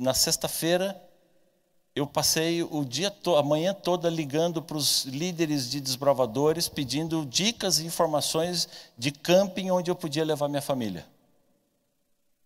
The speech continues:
Ninguém me indicou nada e disseram assim, "Olha, cuidado com esses campings aqui na região de Brasília. Tem, tem muito camping aqui que não é ambiente familiar." E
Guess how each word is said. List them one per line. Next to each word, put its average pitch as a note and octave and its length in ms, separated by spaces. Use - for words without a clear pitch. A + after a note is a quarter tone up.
Ninguém F3+ 520
me F3+ 100
indicou D#3+ 340
nada D#3 300
e C#3+ 60
disseram D3 280
assim, - 160
"Olha, C#3+ 160
cuidado E3 520
com F#3 100
esses F3 260
campings F3+ 560
aqui E3+ 220
na D#3+ 100
região D3+ 320
de D3+ 80
Brasília. C#3 480
Tem, C#3+ 480
tem C#3 120
muito E3+ 280
camping D3+ 520
aqui C#3+ 260
que D3+ 160
não D#3 260
é D#3 60
ambiente D3+ 340
familiar." D3 480
E C#3+ 400